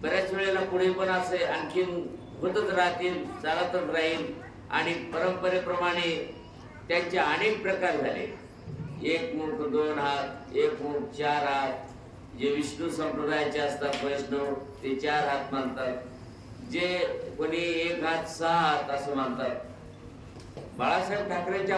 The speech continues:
मार्मिक मासिकामध्ये सहा दत्तात्रय प्रभूंचे मंदिरं त्यांनी उल्लेख केलेले आहे. तर त्यामध्ये हे एक मुख असून तीन प्रकार आणि तीन मुख असून पुन्हा त्यांचे तीन प्रकार,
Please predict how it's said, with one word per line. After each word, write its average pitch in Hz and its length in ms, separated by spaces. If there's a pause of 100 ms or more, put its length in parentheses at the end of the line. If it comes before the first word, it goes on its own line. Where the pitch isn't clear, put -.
मार्मिक 151 440
मासिकामध्ये 180 720 (1040)
सहा 165 400
दत्तात्रय 180 500
प्रभूंचे 165 400
मंदिरं 139 680 (320)
त्यांनी 143 200
उल्लेख 135 360
केलेले 117 320
आहे. - 180 (800)
तर 139 120
त्यामध्ये 180 440 (920)
हे 170 140 (140)
एक 180 180
मुख 185 240
असून 185 400 (100)
तीन 185 220
प्रकार 170 440 (280)
आणि 143 280
तीन 185 240
मुख 180 200
असून 175 380
पुन्हा 165 260
त्यांचे 151 300
तीन 139 200
प्रकार, - 380